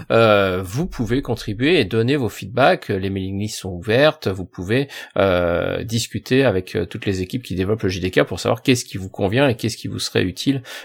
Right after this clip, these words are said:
euh, à vous dans, dans votre vie de tous les jours. Alors, c'est certain que c'est pas pour demain, euh, pour la plupart d'entre nous, ça prend du temps, euh, mais voilà, il faut pré-, faut préparer maintenant pour, euh, pour que ça soit disponible pour, euh, pour vos prochains projets.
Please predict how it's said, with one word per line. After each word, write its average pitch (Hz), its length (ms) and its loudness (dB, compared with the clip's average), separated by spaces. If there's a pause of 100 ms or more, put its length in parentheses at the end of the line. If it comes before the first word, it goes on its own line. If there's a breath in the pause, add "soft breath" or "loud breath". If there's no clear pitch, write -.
euh, 90 300 4
à 98 180 2
vous 107 240 0
dans, 95 300 0
dans 98 100 2
votre 98 160 0
vie 104 120 -4
de - 40 -10
tous - 120 -4
les 98 80 2
jours. 95 160 -2
Alors, - 200 -4
c'est - 140 -6
certain 117 340 4
que 120 80 2
c'est - 140 -4
pas 98 100 4
pour 101 220 2
demain, 92 320 2 (420 loud breath)
euh, 95 220 6
pour - 160 4
la 95 80 8
plupart 98 300 8
d'entre 92 280 2
nous, 107 260 2
ça - 160 2
prend 101 200 2
du 92 140 -4
temps, 147 260 0 (320 loud breath)
euh, 82 320 -2 (260)
mais 98 240 4
voilà, 92 240 2 (100)
il - 60 -14
faut 135 200 4
pré-, 117 180 6
faut - 420 -4
préparer 104 380 6
maintenant 135 480 6
pour, 117 260 2
euh, 90 140 4
pour 98 140 0
que - 60 -4
ça 101 80 4
soit 104 160 4
disponible 107 680 0
pour, - 200 -8
euh, 92 140 4
pour 113 180 0
vos 98 100 2
prochains - 320 -2
projets. 120 360 -6